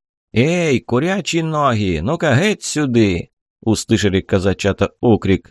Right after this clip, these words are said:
Стоявший у арбы казак направлялся в их сторону. Оробевшие они по одному показались из рощицы.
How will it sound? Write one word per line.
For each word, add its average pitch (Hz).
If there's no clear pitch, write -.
Стоявший 147
у 98
арбы 87
казак 101
направлялся 120
в 95
их 95
сторону. 95
Оробевшие 143
они 214
по 123
одному 101
показались 92
из 104
рощицы. -